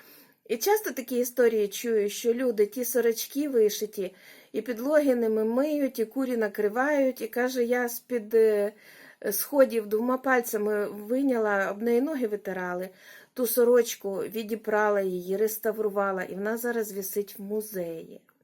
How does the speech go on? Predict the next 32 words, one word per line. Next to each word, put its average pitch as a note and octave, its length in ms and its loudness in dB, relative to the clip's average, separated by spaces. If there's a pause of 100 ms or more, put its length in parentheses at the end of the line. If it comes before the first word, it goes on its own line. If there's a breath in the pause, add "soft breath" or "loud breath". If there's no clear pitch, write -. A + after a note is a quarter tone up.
(500 loud breath)
І - 100 -8
коли B3 240 4
я C4 120 6
чую F#4 260 2
такі C#4 240 -6
історії, F#3+ 720 0 (840)
я G3+ 180 -2
думаю, A#3 420 2
що G#3+ 300 -2 (460 loud breath)
так B3+ 220 2
же C4+ 140 0
і B3 140 -4
з C4 120 -6
людьми, B3 520 0 (480)
так D4 220 -2
же D4+ 120 -6
і B3+ 160 -6
з C4 100 -8
людьми. B3+ 520 -2 (600 loud breath)
Одне C4+ 400 4
об D4+ 100 -2
тебе B3 260 2
ноги D4 360 2
витирає, G#3 800 0 (100)
а G#3+ 120 -4
друге A#3+ 720 0
пиль C4 260 0
здуває A3+ 760 2
і G#3 120 -4
вважає A3 580 -2 (340 loud breath)
найбільшою A#3 600 0
дорогоцінністю. G#3 1000 -4